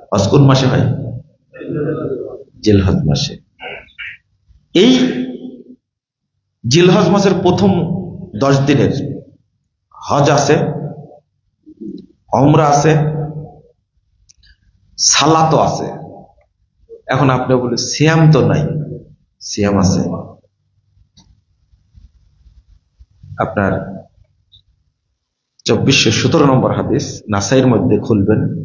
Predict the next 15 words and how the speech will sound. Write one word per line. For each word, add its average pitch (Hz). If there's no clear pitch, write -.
রাসূল -
সাল্লাল্লাহু 123
আলাইহি 117
ওয়াসাল্লামের 131
নিয়ম 175
ছিল, 110
তার 139
স্ত্রী 262
বলছেন 139
যে, 131
"কানা 220
নবী 220
সাল্লাল্লাহু 202
আলাইহি 185
ওয়াসাল্লাম 226